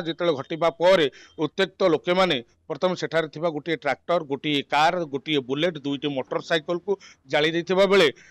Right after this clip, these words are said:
ଗ୍ରାମରେ ବର୍ତ୍ତମାନ ଚାପା ଉତ୍ତେଜନା ଲାଗି ରହିଛି ଏବଂ ସେଥିପାଇଁ ଗୋଟିଏ ପ୍ଲାଟୁନ୍ ପୋଲିସ ଫୋର୍ସ ସହିତ କଟକ ଜିଲ୍ଲାର ଅତିରିକ୍ତ ଏସିପି, ଆଠଗଡ଼ ଡିଏସ୍ପି, ଚୌଦ୍ୱାର ଡିଏସ୍ପି, ଖୁଣ୍ଟୁଣି ଥାନା ଅଧିକାରୀ, ଆଠଗଡ଼ ଥାନା ଅଧିକାରୀ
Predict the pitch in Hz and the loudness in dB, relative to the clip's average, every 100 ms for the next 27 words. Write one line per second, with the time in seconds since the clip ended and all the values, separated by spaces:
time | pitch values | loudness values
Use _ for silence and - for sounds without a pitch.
0 | _ - 156 147 165 185 151 143 170 170 | _ -2 0 0 0 -2 -4 -4 -8 -4
1 | - 127 - 151 131 160 151 156 156 135 | -4 -2 0 0 0 -4 0 2 2 2
2 | 139 170 165 214 156 156 147 131 143 160 | 0 -2 -2 -2 -2 -6 -8 -10 -8 -6
3 | 139 131 165 151 135 127 160 147 - 139 | -4 -4 -2 -2 -4 -4 -6 -6 -4 -4
4 | 156 143 - 143 151 175 180 175 127 - | -4 -8 -2 -2 0 0 2 4 0 -4
5 | - - 156 151 170 139 165 160 147 - | -20 -4 -2 0 -2 -2 0 2 2 0
6 | 156 143 - 143 131 - 156 185 175 - | -6 -6 0 0 0 -4 -2 -2 -2 -6
7 | - - 135 170 165 165 156 - - 135 | -10 -4 -2 0 2 4 2 0 -10 -2
8 | 143 156 - 175 170 175 - 151 160 160 | 0 0 -2 -2 -2 -8 -4 -2 0 2
9 | 165 120 135 156 - 180 180 - _ 151 | 2 0 -4 -4 -4 -6 -6 -8 _ -10
10 | 139 170 170 - 131 151 160 160 175 175 | -6 -4 -6 -4 -2 0 0 0 0 0
11 | 180 - 131 160 160 160 - 139 147 143 | -4 -4 -4 -4 -4 -4 -4 -4 -4 -4
12 | 147 190 | -6 -4